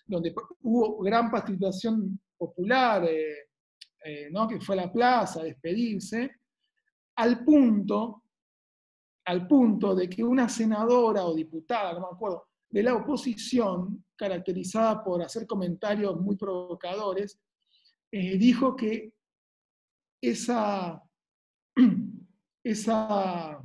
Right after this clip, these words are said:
asistencia masiva para despedir el cajón de Néstor,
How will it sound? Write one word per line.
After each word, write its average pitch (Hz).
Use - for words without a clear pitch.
asistencia 233
masiva 196
para 180
despedir 202
el 196
cajón 214
de 170
Néstor, 208